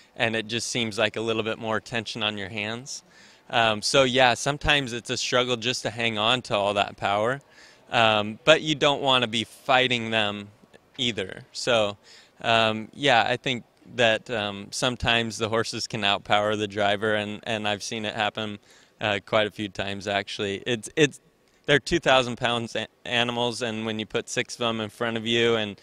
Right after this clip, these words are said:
you want 'em, uh, amped up and, and looking good, and when they get, when all of that comes together, it's a lot of power. Yeah.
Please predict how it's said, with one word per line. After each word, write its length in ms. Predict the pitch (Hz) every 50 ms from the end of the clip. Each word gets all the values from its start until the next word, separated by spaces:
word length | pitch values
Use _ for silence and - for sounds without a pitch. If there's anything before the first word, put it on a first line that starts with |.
| - - - - _
you 160 | - 123 123
want 300 | 113 110 113 113 117 117
'em, 260 | 113 110 104 104 101 - _ - - - _ _ _ _ _ _ _ _ -
uh, 280 | 120 110 104 101 101
amped 400 | - - 123 123 123 120 - -
up 260 | 123 113 117 117 - -
and, 400 | 107 101 98 98 95 92 90 - _ _
and 260 | - 113 110 110 113 120
looking 380 | 131 127 - 123 113 113 107
good, 360 | 92 117 117 113 117 117 113
and 440 | 113 76 - 107 107 107 101 107 - _ - - - - 110
when 180 | 113 117 113 110
they 160 | 110 113 110
get, 280 | 104 120 123 117 - - _ _
when 220 | - 123 123 117 113
all 180 | 113 113 117
of 60 | 113 110
that 260 | 113 110 - - -
comes 260 | - 123 110 107 -
together, 640 | - 120 107 104 110 110 110 113 107 104 104 - - _
it's 200 | - 123 120 -
a 60 | 147 139
lot 200 | 135 127 117 113
of 60 | -
power. 440 | - 113 107 110 110 101 92 98 - _ _ _ _ _ _ _ - - -
Yeah. 80 | - -